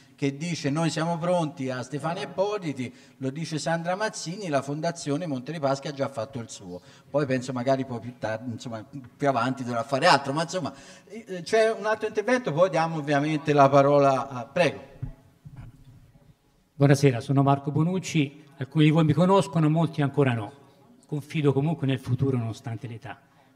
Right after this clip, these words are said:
Speaker 2: Parlo della mia, non della vostra. Io sono presidente della compagnia teatrale Il Grappolo, che è un'associazione no profit, nata dieci anni fa all'interno dei volontari della pubblica assistenza, che tuttora ci ospita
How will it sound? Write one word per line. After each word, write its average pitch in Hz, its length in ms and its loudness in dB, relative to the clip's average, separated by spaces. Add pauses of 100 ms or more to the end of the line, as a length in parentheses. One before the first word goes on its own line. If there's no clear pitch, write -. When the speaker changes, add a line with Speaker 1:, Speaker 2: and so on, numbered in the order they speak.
(160)
Speaker 2:
Parlo 123 200 -4
della 135 180 0
mia, 120 180 -2
non 113 120 -4
della 107 180 -8
vostra. - 380 -18 (760)
Io 165 100 0
sono 170 220 2
presidente 170 640 0
della 143 420 4
compagnia 143 360 0
teatrale 135 400 4
Il 127 60 2
Grappolo, 131 760 2 (160)
che 127 200 -2
è - 20 0
un'associazione 123 680 4
no 127 120 8
profit, 117 500 2
nata 127 500 0 (300)
dieci 135 280 6
anni 135 220 6
fa 135 540 0 (160)
all'interno 135 400 6
dei 127 80 4
volontari 127 500 0
della 117 140 -4
pubblica 131 320 4
assistenza, 135 580 0
che 120 120 -6
tuttora 123 460 0
ci 110 160 -8
ospita 110 560 -8